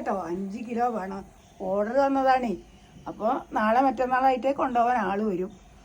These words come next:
അപ്പൊ ഇത് ഉണ്ടാക്കി നോക്കുക. അപ്പൊ ഇതിന് ഉഴുന്ന് പരിപ്പ് ആണ് മെയിനായിട്ട് വേണ്ടത്. ഉഴുന്ന് പരിപ്പ് ഒരു അഞ്ച് കിലോ എടുത്തിട്ടുണ്ട്. അഞ്ച് കിലോ, പിന്നെ ഒരു കിലോ മണിമുത്തരി. എന്താ വെച്ചാ നല്ല പൊരിഞ്ഞ് വരാൻ വേണ്ടിയിട്ടേ നമ്മള്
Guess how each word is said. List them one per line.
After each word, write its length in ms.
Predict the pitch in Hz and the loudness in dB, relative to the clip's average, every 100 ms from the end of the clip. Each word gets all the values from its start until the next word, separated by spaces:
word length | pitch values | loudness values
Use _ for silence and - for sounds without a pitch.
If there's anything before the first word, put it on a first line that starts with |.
| - - - | -20 -20 -18
അപ്പൊ 200 | - 202 240 - - - | -10 -2 -2 -2 -12 -8
ഇത് 100 | 247 254 | -4 2
ഉണ്ടാക്കി 340 | 226 226 269 254 | 2 2 -2 0
നോക്കുക. 300 | 226 240 247 202 | 0 2 2 2
അപ്പൊ 120 | 247 | 0
ഇതിന് 200 | 247 311 320 294 | 0 4 4 4
ഉഴുന്ന് 280 | 285 285 311 | 4 4 4
പരിപ്പ് 380 | 302 214 - 262 349 - - - - - 247 | 2 -2 -4 -4 -4 -10 -20 -20 -20 -8 -2
ആണ് 120 | 277 349 | 2 4
മെയിനായിട്ട് 480 | 262 269 294 311 294 214 | 4 2 2 0 0 -2
വേണ്ടത്. 300 | 175 170 175 - - - - 233 | -2 -4 -8 -14 -20 -20 -16 -6
ഉഴുന്ന് 200 | 226 262 | -2 -2
പരിപ്പ് 200 | 294 320 | -4 -2
ഒരു 80 | 330 294 | 0 0
അഞ്ച് 200 | 247 285 | -2 -4
കിലോ 140 | 277 277 | 0 0
എടുത്തിട്ടുണ്ട്. 320 | 220 240 226 233 | 0 -4 -2 0
അഞ്ച് 160 | 214 208 | -2 -4
കിലോ, 180 | 220 240 285 - - - - - | -4 -4 -6 -8 -20 -20 -20 -14
പിന്നെ 320 | 247 233 247 254 254 247 349 240 | -4 -2 -2 -2 -4 -6 -6 -2
ഒരു 100 | 226 269 | -2 0
കിലോ 180 | 269 269 277 247 | 2 4 4 2
മണിമുത്തരി. 680 | 220 233 240 - 277 180 180 - - - - | 2 0 -4 -2 0 0 -2 -8 -18 -16 -6
എന്താ 120 | 285 | -4
വെച്ചാ 140 | 285 302 | -2 -2
നല്ല 140 | 294 311 311 - | -2 -2 -4 -4
പൊരിഞ്ഞ് 480 | 277 247 262 269 311 320 | -4 -4 2 6 6 6
വരാൻ 240 | 254 262 262 | 2 -2 -4
വേണ്ടിയിട്ടേ 460 | 254 226 214 226 165 160 - - - - - | -6 -6 -4 0 0 -2 -12 -20 -20 -20 -6
നമ്മള് 340 | 220 214 226 | -2 0 0